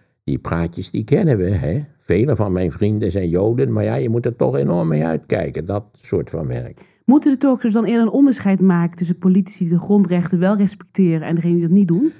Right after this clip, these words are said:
Speaker 1: Nee, dat moeten ze niet doen, maar ze moeten wel kritisch in discussie gaan. En niet net doen of het doen of het volkomen normaal is. Ook niet Thierry Baudet lekker voort laten razen met zijn lulkoek, maar goed geprepareerd, nietwaar, tegenwicht bieden tegen argumenten die niet juist zijn.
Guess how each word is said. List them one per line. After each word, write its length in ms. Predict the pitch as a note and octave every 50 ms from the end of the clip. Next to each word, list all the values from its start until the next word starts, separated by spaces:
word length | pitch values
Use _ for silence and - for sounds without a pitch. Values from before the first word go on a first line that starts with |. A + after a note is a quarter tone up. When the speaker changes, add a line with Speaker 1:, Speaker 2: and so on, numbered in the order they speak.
| - _ _
Speaker 1:
Nee, 200 | - - - -
dat 160 | - - - -
moeten 280 | G2 E2+ - - -
ze 80 | F2 E2+
niet 220 | E2+ E2+ E2 E2
doen, 200 | G2 C3+ G3 B3
maar 100 | G3 C3+
ze 100 | F#2+ -
moeten 240 | F2+ E2 C#2+ - D#2+
wel 140 | E2+ F2 F2
kritisch 460 | - - F#2 F#2 - - E2+ - -
in 80 | - E2+
discussie 500 | E2+ D#2+ - - E3+ E3 D3 - - -
gaan. 240 | - - - - - _ _ _
En 160 | - F2 C#2+
niet 220 | D2+ E2 F2+ - -
net 180 | E2 F2 E2+ -
doen 180 | F2+ E2+ D#2+
of 140 | D#2 D2+ -
het 140 | F2 E2+ E2
doen 220 | E2+ E2 D#2+ F2
of 120 | E2 - -
het 100 | - -
volkomen 500 | - F2 E2+ - E2 C#2 C#2 D2 D2+ C#2+
normaal 400 | D2 D#2+ G#2 A#2+ C#3+ C#2+ C2+ -
is. 140 | - - -
Ook 240 | E2 D#2+ E2 - -
niet 240 | F2+ F#2 F#2 - -
Thierry 320 | G2 F2+ D#2+ F#2+ F2 D#2
Baudet 360 | - D#2+ D#2 D2 D#2 D#2+ D#2 D2
lekker 360 | C#2 C#2+ D2 - D2+ C#2+ - _ _ _ _ _ _ _ _ _
voort 220 | A#2+ A2+ G2+ -
laten 280 | - G#2 F#2 F2+ F#2 -
razen 360 | F2 F2+ F2 D#2 D#2 E2+ D2+
met 160 | E2 E2 E2
zijn 180 | - - D#2+ D2
lulkoek, 500 | D#2 D#2 D2+ C#2 - - A2 A#2+ - -
maar 140 | D2 D2 -
goed 260 | - - B2 A#2+ -
geprepareerd, 880 | - - - - G#2 G#2 - - - F2+ E2+ E2 D#2+ F2 G2 - _ _ _ _ _
nietwaar, 500 | F2+ F2+ F#2 - D2 C#2+ - F#3 G2 - _ _ _ _ _ _
tegenwicht 640 | - B2+ C#3+ C#3+ B2 - F2+ E2+ E2+ F2 D#2+ E2+ E2
bieden 320 | E2+ F2 E2+ F2 F2+ E2+
tegen 320 | - G2+ F2+ D#2 - - -
argumenten 600 | - - - E2 D#2 D#2 E2+ E2+ D#2+ - D#2 C#2
die 120 | C#2+ C#2+
niet 180 | C#2 C#2+ D#2+ G#2+
juist 340 | - - B2 A2 - -
zijn. 240 | - A#2+ A#2 - -